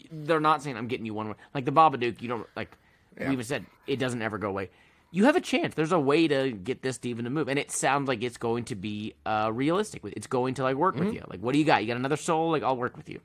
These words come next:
Speaker 1: I appreciate that.
Speaker 2: Very patient, too. Like, it
Speaker 1: Very
Speaker 2: waited
Speaker 1: patient.
Speaker 2: year, like,
Speaker 1: My
Speaker 2: decades
Speaker 1: God,
Speaker 2: to
Speaker 1: de-, yeah.
Speaker 2: finally get the soul. It could have taken so many
Speaker 1: Eighty
Speaker 2: more
Speaker 1: years?
Speaker 2: people. Yeah. Like,
Speaker 1: Eighty years. That's, I agree.
Speaker 2: really flexible. I mean, is the devil that bad? I don't know. I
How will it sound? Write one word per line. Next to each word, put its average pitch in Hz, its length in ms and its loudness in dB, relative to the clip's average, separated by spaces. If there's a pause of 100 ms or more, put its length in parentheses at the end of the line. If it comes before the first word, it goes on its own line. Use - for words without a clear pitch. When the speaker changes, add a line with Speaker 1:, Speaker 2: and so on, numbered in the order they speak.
(140)
Speaker 1:
I 160 100 0
appreciate 175 360 -6
that. - 100 -14
Speaker 2:
Very 294 280 6
patient, 247 480 -2
too. 147 320 0
Like, 104 160 -8
it - 40 6
Speaker 1:
Very 147 180 6
Speaker 2:
waited 156 340 2
Speaker 1:
patient. - 60 -20 (400)
Speaker 2:
year, 180 400 0
like, 104 180 -2 (340)
Speaker 1:
My 131 80 -10
Speaker 2:
decades 120 520 2
Speaker 1:
God, 143 200 2
Speaker 2:
to 131 60 -4
Speaker 1:
de-, - 100 -4
yeah. 175 140 0
Speaker 2:
finally 135 260 2
get 139 120 -2
the 120 60 -6
soul. 127 280 -2 (160)
It 277 120 4
could 247 120 0
have 175 100 2
taken 170 320 0
so - 220 -2
many - 160 4
Speaker 1:
Eighty 123 80 2
Speaker 2:
more 113 140 0
Speaker 1:
years? 135 440 0
Speaker 2:
people. - 160 -2
Yeah. 180 140 0 (320)
Like, 107 140 -4
Speaker 1:
Eighty 254 200 4
years. 381 480 2 (100)
That's, - 320 -14 (1080)
I 110 80 -10
agree. 156 160 -8
Speaker 2:
really 190 160 0
flexible. 180 400 -6 (140)
I 131 80 0
mean, 147 260 2 (1080)
is 123 100 -8
the 131 60 0
devil 156 240 2
that 156 140 0
bad? 180 220 -2
I 196 80 -2
don't 247 140 -2
know. 262 180 -2 (260)
I 117 100 -6